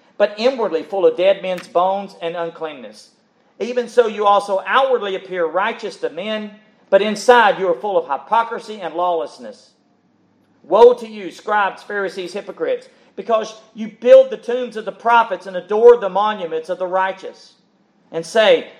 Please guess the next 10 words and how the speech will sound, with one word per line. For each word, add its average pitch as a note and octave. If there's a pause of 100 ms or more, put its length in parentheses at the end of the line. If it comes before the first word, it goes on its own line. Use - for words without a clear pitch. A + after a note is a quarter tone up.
'If D#3
we F3
had F3+
lived F#3+
in E3+
the E3
days F3
of F#3
our F#3
fathers, E3+